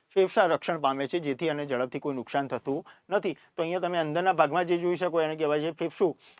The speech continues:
અને જે બહાર જે આ દેખાય છે વ્હાઇટ આ રીતે, તો એ બધી પાંસળીઓ છે કે જેના લીધે ફેફસાનું રક્ષણ થયેલું હોય છે, ફેફસું અંદર સચવાયેલું હોય છે આપણા. હવે નીચેનો ભાગ તો ઉરોદર પટલ કહેવાય છે.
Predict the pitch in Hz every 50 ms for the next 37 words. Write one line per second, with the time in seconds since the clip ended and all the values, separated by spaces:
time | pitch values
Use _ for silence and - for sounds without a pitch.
0 | - - 151 165 165 156 143 170 175 170 160 139 156 175 185 185 190 185 175 170
1 | 170 170 160 147 - 175 175 175 170 147 135 135 135 135 147 139 131 127 135 135
2 | 151 180 - _ _ _ _ - 165 165 165 175 185 185 165 156 170 - - 165
3 | 151 143 - - 185 185 170 160 139 - 147 139 151 143 135 143 135 143 170 180
4 | 170 156 147 160 151 123 - _ _ _ _ _ _ - - 143 - - 156 147
5 | 160 160 143 123 - - 156 143 135 - 131 120 127 135 131 123 117 123 - -
6 | 208 311 _ _ _ _ _ - 170 - - - 165 151 147 143 180 - _ _
7 | _ _ _ - 202 190 - 208 196 170 151 139 135 127 117 113 113 - 110 110
8 | - 117 113 110 _ _ _ _ _ _ _ _ _ _ _ _ _ _ _ _
9 | - 196 247 - - 175 165 180 175 - 247 240 220 175 143 127 110 110 _ _
10 | _ _ _ _ _ _ _ _ _ _ _ _ _ _ _ - 233 - - 175
11 | 175 196 208 208 214 202 180 170 160 139 156 143 135 - 139 127 123 123 120 156